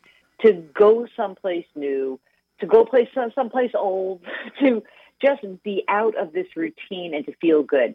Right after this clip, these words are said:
So, frankly, the idea that, you know, costs were up,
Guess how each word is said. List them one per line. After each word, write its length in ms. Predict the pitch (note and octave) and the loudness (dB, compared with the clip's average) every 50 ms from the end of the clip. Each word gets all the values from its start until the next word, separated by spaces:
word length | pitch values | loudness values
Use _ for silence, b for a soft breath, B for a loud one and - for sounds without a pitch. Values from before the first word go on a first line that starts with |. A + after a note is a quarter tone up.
| - - | -2 2
So, 140 | G3+ E3+ D#3 b b b b b _ _ | 2 2 2 b b b b b _ _
frankly, 360 | A#3 A#3 B3+ B3 - A3+ G#3 | 2 2 2 2 -2 -2 -2
the 140 | F3+ F3+ F3 | 0 0 -2
idea 460 | E3+ E3 C#3+ - F#3 F#3 F3+ F3 D#3 | -2 -2 -4 -4 -2 0 0 0 2
that, 280 | D#3+ D#3+ D#3 D3+ - - _ _ _ _ _ | 2 2 2 2 0 -4 _ _ _ _ _
you 80 | - E3 | -6 -4
know, 100 | D#3+ C#3+ - - - - | -4 -4 -4 -6 -10 -6
costs 360 | E3 D#3 E3+ F3+ F3+ - _ | -4 -2 -2 -2 -4 -4 _
were 180 | F3 D#3+ - - | -4 -4 -2 0
up, 260 | C#3 E3 G#3+ A#3+ - | 0 0 0 -2 -4